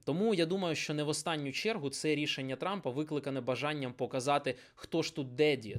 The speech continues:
тобто татко, як його, до речі, колись називав генсек нато Марк Рютте. І Трампу це дуже сподобалося. Ну, ще, ще б пак. Це такий особистий момент, який, до речі, дуже часто керує Трампом в ухваленні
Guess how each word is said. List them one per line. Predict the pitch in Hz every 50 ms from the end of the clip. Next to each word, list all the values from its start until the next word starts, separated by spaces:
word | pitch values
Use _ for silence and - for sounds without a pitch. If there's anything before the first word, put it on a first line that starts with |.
| -
тобто | - 117 104 - - - 104 104 104 _ _ _ -
татко, | - 139 135 131 - - - 113 104 117 - - - - -
як | - 117 120 117 123
його, | 123 110 117 120 113
до | 113 120
речі, | 113 113 - -
колись | 107 - 123 131 135 131 127
називав | 117 110 113 117 117 113 110 104
генсек | 104 113 113 110 107 - 120 107 -
нато | 120 120 127 120 - 117 - - - - - _ -
Марк | 123 131 127 123 117 113 - -
Рютте. | 127 131 117 113 - - - - - _ _ _ -
І | 113 117 117
Трампу | 113 123 127 123 120 123 123
це | - - 120
дуже | 117 120 117 107 113
сподобалося. | 113 - - 120 117 113 107 107 107 107 - - - 117
Ну, | 120 131 - - _ _ _
ще, | - - - - - 123 113 107 - _ _
ще | - - - - 151
б | 135 - -
пак. | - 107 - - - _ _ - - - - - - - - - - - -
Це | - 220
такий | 220 247 233 - 208
особистий | 202 - 160 - - 185 165 160 196 175 - - - 135 123
момент, | 120 123 117 117 113 107 107 104 110
який, | 123 113 - 135 131
до | 123 135 131
речі, | 135 135 131 - - 139 127 123 123 120 117
дуже | 120 147 139 135
часто | 127 - 156 156 151 - 147 135
керує | - 135 127 131 123 117
Трампом | 120 139 139 139 139 135 131 120 113
в | 110
ухваленні | 110 110 - 131 123 123 120 117 117 120 117